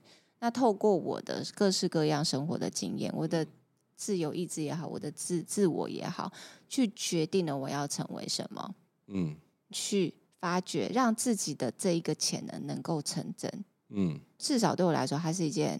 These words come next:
Speaker 1: 很美好的事情，或者是它是一件很有趣的事情。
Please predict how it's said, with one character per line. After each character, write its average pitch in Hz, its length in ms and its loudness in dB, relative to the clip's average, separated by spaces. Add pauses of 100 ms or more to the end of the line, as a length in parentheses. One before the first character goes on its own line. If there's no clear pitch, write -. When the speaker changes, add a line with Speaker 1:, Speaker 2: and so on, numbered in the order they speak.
(120)
Speaker 1:
很 156 220 0
美 147 160 0
好 170 160 0
的 - 120 -4
事 - 220 2
情， - 220 -4 (400)
或 262 180 2
者 165 140 4
是 170 160 2
它 175 180 0
是 165 140 -2
一 151 100 2
件 - 240 0
很 165 180 2
有 160 160 0
趣 - 200 -2
的 - 160 -2
事 - 180 -2
情。 - 240 -8